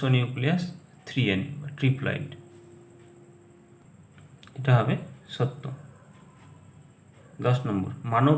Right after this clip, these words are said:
বিকাশের চারটি দশা। পেজ নম্বর চৌষট্টি, মানুষের বিকাশকে প্রধানত পাঁচটি দশায় ভাগ করা হয়েছে, এটা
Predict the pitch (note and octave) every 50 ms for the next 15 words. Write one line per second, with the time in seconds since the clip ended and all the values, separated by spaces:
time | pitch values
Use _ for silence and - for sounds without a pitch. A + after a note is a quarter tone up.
0 | C#3 C3 B2+ - A2 - - - B2+ C3+ F3+ - - - - - - - C3+ C3
1 | - - - C#3+ B2 G2 F2+ - - - - - - - - - - - - -
2 | - - - - - - - - - - - - - - - - - - - -
3 | - - _ _ - - - - - - _ - C3+ C#3 C#3 C#3 C#3 C3+ C3 B2
4 | - - G2+ G#2+ G#2 G#2 G2 - D3+ F#3 - - - - - - - B2+ A2+ A2+
5 | B2+ B2+ - - C#3 B2+ A#2+ A#2 - A2+ A2+ - - D3+ D#3+ F3+ - A#2+ A2+ A2+
6 | A2 A2+ - F3+ F3 - - C3+ C3+ C3+ - - C3+ C3 G2+ - - - B2 -
7 | G#2+ G2 - - - F#2+ F#2 F#2 F#2+ - - - - - - - - - - -
8 | - - - - _ _ _ - - - - - _ _ _ _ _ - _ -
9 | - _ _ - - - - - - - - - - - - - B2 B2+ C3